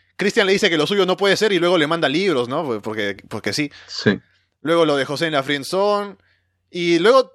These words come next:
Speaker 1: mm, me rendí, no tomé más notas hasta que llegué al final cuando dice una frase de, "I have fifty shades of fucked up", y la única referencia a Fifty Shades of Grey en toda la película,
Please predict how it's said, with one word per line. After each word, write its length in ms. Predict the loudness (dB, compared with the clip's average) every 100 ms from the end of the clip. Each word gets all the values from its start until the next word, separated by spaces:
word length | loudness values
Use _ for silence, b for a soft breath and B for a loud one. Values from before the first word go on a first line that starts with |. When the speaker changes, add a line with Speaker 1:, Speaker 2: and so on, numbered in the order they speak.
| _ _ -16
Speaker 1:
mm, 100 | -16 -14 -6
me 180 | 0 2
rendí, 320 | 2 0 -4
no 120 | -4
tomé 200 | -2 0
más 160 | 0 0
notas 260 | 0 0 -2
hasta 180 | -2
que 80 | 0
llegué 140 | 2 2
al 80 |
final 280 | 0 -2 0
cuando 200 | 0 -2
dice 180 | -4 -4
una 140 | -4 -2
frase 280 | -2 0
de, 180 | 0 -2 -6 B
"I 160 | -2 0
have 100 | 0
fifty 320 | -2 -4 -2
shades 340 | 2 2 2
of 100 | 0
fucked 340 | 0 0 2 2
up", 160 | 4
y 60 | 2
la 140 | 0
única 260 | 0 -2 -2
referencia 460 | -2 -4 -2 -2
a 20 | -2
Fifty 220 | -2 -4
Shades 200 | -4 -4
of 100 | -2
Grey 240 | 0 2 0
en 120 | 0
toda 160 | 2 2
la 100 | 2
película, 400 | 0 -2 -4